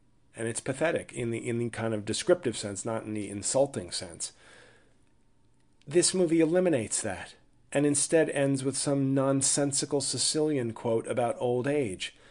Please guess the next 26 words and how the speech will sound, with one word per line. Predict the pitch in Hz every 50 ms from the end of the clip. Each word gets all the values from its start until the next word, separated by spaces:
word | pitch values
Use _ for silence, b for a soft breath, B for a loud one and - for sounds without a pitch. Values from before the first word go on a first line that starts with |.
| b b b b b b b b
And | - 151 156
I | 156
was | 156 151
like, | 160 156 156 - - - _ _ _ _ _ _ _
"Francis | - - - - 196 185 180 180 - 170 -
Ford | - - - 180 175 165 - -
Coppola, | 180 180 180 180 - 143 120 107 b b b b b _
you | 151 160
know | 180 185
what | 190 185 -
F | 160 160 160 -
F | 175 160 156
C | - - - 160 160 170
sounds | 165 - - 160 156 156 160 170 165 - -
like | 165 175 175 175 -
if | 139 -
you | 131
say | 120 - - 139 135
it | -
like | 127 135 -
a | - 131
word? | 139 147 156 160
It | -
sounds | - - 160 165 160
like | 160 151
fuck." | - - - 156 143 143 143 - - -